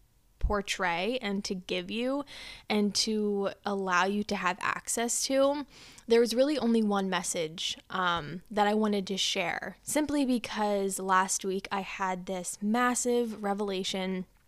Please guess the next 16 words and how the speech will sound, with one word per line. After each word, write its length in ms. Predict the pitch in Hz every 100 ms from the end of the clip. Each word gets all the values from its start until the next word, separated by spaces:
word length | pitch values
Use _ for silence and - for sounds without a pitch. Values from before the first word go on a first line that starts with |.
| _ _ -
not 220 | 196 220
only 300 | 233 247 262
in 240 | 254 220 208
my 160 | 196
business 680 | 196 185 185 233 269 294 - - - - - - _ _
and 240 | - 220 214
the 60 |
way 160 | 208 208
that 100 | 202
I 80 | 196
run 260 | 202 196
my 140 | 220 240
business, 540 | 240 240 269 277 269
but 400 | - 208 202 196 -
in 340 | 208 196 196
life 640 | 190 196 180 233 - -